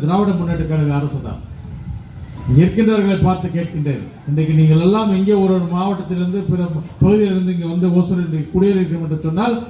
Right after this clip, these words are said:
நீங்க யோசிச்சுக்கோங்க, எதுக்காக இங்க வந்திருக்கோம்? வேலை வாய்ப்பு கிடைப்பு, கிடைக்கிறது என்றது தான் இங்க வந்திருக்கோம். இங்கே வந்தால் இந்த ஓசூரிலே நமக்கு ஒரு வேலை வாய்ப்பு கிடைக்கும், நம்முடைய குடும்பம் பிழைக்கும் என்ற ஒரு நம்பிக்கையோடு தான் இங்க எல்லாரும் வர்றாங்க. அந்த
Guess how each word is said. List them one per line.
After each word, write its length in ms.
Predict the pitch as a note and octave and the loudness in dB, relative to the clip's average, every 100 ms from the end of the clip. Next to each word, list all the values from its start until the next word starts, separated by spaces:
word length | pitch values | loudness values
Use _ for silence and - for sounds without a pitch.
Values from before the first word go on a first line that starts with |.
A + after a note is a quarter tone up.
| - | -4
நீங்க 160 | F3+ E3+ G3 | 2 6 6
யோசிச்சுக்கோங்க, 500 | A3+ G#3+ D3+ D3 D3 F3+ | 4 0 -2 -2 0 -2
எதுக்காக 340 | A#3 B3+ A#3 | -2 -2 0
இங்க 120 | G#3+ G3+ | 0 -2
வந்திருக்கோம்? 420 | G3 F#3+ G3 G#3+ - - - - - - - - | -2 -4 -4 -6 -10 -18 -20 -20 -20 -20 -10 0
வேலை 220 | A#3 C4+ B3+ | 2 2 2
வாய்ப்பு 240 | A#3 - - G3+ | 2 2 2 2
கிடைப்பு, 280 | A#3 - - | 0 0 0
கிடைக்கிறது 380 | G#3 A#3 A#3 A3 | -2 -2 -2 -2
என்றது 240 | G3+ G3+ G3 | -2 -2 -2
தான் 160 | A#3 | 0
இங்க 100 | G#3 G3 | 0 2
வந்திருக்கோம். 420 | F#3 F#3 A#3+ G3+ - - - - - - | 0 0 -2 -2 -4 -10 -16 -18 -16 2
இங்கே 160 | F#3 G3+ F#3+ | 6 6 4
வந்தால் 360 | A3 A#3 A3+ G#3+ | 2 2 2 2
இந்த 120 | G3 G3+ | 2 2
ஓசூரிலே 440 | A#3+ A#3 A3 G#3+ G3 F#3 | 2 0 0 0 0 -2
நமக்கு 200 | F#3 F3+ | -2 -2
ஒரு 80 | F3+ F#3+ | 0 0
வேலை 140 | A3 G#3 | 0 0
வாய்ப்பு 240 | G3+ D3+ D3+ | 2 0 0
கிடைக்கும், 340 | G3+ F#3+ G3 D3 - F3 | -2 0 -2 -4 -6 2
நம்முடைய 260 | F#3 F#3+ - | 4 4 2
குடும்பம் 400 | G3 A#3 A3+ G#3 | 2 4 4 4
பிழைக்கும் 420 | - A3+ A#3 A3 G3+ | 4 2 2 0 0
என்ற 100 | F#3+ F#3+ | 0 0
ஒரு 100 | F#3 F3 | 2 2
நம்பிக்கையோடு 400 | G3 A#3 A3+ G#3+ G3+ | 2 2 2 2 2
தான் 120 | G#3 | 2
இங்க 120 | F#3+ F3+ | 0 0
எல்லாரும் 260 | F#3+ F3+ F3 | 0 0 -2
வர்றாங்க. 260 | F3 F3+ G3 G3+ - - - - - G3 | -2 -4 -6 -8 -14 -16 -14 -14 -6 2
அந்த 120 | G3+ | 6